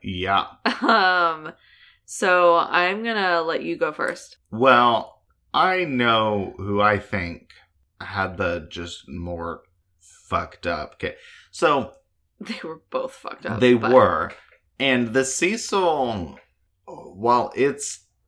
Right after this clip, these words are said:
Speaker 1: terrifying just how much fucking death goes on in it, H H Holmes was one person doing all of that.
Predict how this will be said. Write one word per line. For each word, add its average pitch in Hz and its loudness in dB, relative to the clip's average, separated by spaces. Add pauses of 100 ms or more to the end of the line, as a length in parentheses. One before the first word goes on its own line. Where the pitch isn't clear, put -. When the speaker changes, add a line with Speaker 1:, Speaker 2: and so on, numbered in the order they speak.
(140)
Speaker 1:
terrifying 90 -6
just - -14
how 104 -6
much 101 -4
fucking 98 -4
death 90 -6
goes 92 -6
on 85 -4
in 82 -8
it, - -10 (440)
H 147 0
H 381 0
Holmes 117 -6
was 104 -6
one 92 -6
person 87 -10
doing 57 -12 (400)
all 85 -4
of - -18
that. - -12